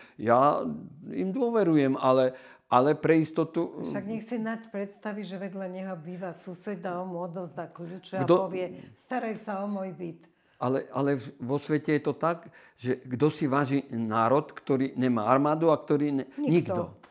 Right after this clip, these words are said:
Speaker 2: Samozrejme, veď to je šialenstvo.
Speaker 1: A
Speaker 2: Nikto
Speaker 1: aj africké štáty, ak, ak ich nemajú, no tak si objednajú Wagnerovcov.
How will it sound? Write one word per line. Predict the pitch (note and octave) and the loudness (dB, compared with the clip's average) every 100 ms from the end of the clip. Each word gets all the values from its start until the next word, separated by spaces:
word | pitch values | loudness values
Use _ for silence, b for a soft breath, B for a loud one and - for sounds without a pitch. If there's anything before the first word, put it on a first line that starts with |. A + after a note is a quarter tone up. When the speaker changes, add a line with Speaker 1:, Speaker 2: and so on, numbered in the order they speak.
| _ | _
Speaker 2:
Samozrejme, | - F#4+ F4 A3+ G#3 G3+ | -8 -4 -4 -4 -4 -4
veď | G3+ G#3+ A3 | -4 -4 -4
to | A3+ | -4
je | |
šialenstvo. | - B3+ A#3 B3 F#3 - F3 F3 b b b b | -4 -6 -4 -4 -6 -10 -8 -8 b b b b
Speaker 1:
A | C3 | 4
Speaker 2:
Nikto | C3+ C3+ | 6 6
Speaker 1:
aj | D3 D3 | 6 6
africké | D#3 D#3+ F#3 E3+ - | 6 4 4 2 0
štáty, | D3+ E3+ E3+ D#3 | 2 2 2 4
ak, | B2+ B2 - | 4 2 -2
ak | C3 B2+ | -2 0
ich | B2+ B2+ B2 | 0 0 -2
nemajú, | A#2+ C3 C3+ C#3+ E3 F3 B B | -2 2 4 4 4 2 B B
no | C3 C3+ | -4 2
tak | D3 - | 2 0
si | D3+ C#3 | 2 2
objednajú | C#3 D3 C#3+ C#3+ | 4 2 4 4
Wagnerovcov. | D3 D3+ D3+ B2 G2+ - F#2 | 4 4 2 0 -2 -6 -12